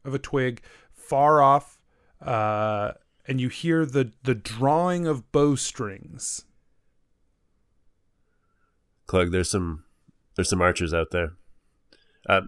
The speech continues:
Speaker 2: how is the cart set up? Is it, uh, I assume it's closed 'cause we're hiding Klug. Uh, I want to be visible.
Speaker 1: So I, I pictured it as sort of a small open cart.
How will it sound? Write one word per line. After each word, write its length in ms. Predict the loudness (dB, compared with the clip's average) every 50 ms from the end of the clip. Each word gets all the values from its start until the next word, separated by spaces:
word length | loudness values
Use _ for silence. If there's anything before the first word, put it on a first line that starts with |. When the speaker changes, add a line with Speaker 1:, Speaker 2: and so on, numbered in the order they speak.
| -6 -14 0
Speaker 2:
how 200 | 4 6 6 6
is 160 | 4 0 -2
the 360 | -2 -2 -2 0 -2 -2 -4 -8 _
cart 320 | -4 0 0 0 0 0
set 180 | -4 -4 -2 0
up? 160 | 0 -2 -2
Is 120 | -4 -4 -4
it, 240 | -4 -4 -6 -6
uh, 460 | -4 -2 -2 0 0 -2 -4 -4 -8 -10 -12 _ -6
I 60 | -4
assume 180 | -4 -2 -4 -6
it's 100 | -6 -6
closed 500 | -4 -2 0 0 0 0 -2 -4 -6 -10
'cause 160 | -12 -8 -6
we're 200 | -4 -4 -4 -2
hiding 480 | 0 0 0 0 -2 -4 -8 -10 -12 -14 -14
Klug. 560 | -6 -2 0 0 2 0 0 -2 -6 -10 -16 -20 _ _ _ _ _ _ _ _ _ _ _ _ _ _ _ _ _ _ _ _ -2
Uh, 560 | -2 0 0 -2 -4 -6 -8 -10 -12 -14 -16 -14 _ 2
I 200 | 4 6 6 6
want 260 | 4 4 0 -2 -4
to 80 | -8 -10
be 460 | -8 -8 -6 -6 -8 -8 -10 -12 -14 -18 -20 -20 _ _ _ _ _ _ _
visible. 600 | -8 -6 -4 -4 -4 -6 -6 -8 -8 -8 -10 -14 -18 _ _ _ _ _ _ _ _ _ -20 _ -2
Speaker 1:
So 200 | 0 0 0 0
I, 280 | 0 0 -2 -2 -4 -4 -2
I 140 | 0 0 0
pictured 340 | 0 -4 -6 -4 -4 -2
it 40 | -2
as 100 | -2 -2 -2
sort 140 | -2 -2
of 100 | -2 -2
a 80 | -2 -2
small 760 | -2 -2 -2 -2 -2 0 0 2 2 2 2 2 0 -2 0 4
open 380 | 6 6 6 6 2 -2 -2 -4
cart. 440 | -4 -4 -4 -4 -4 -6 -10 -14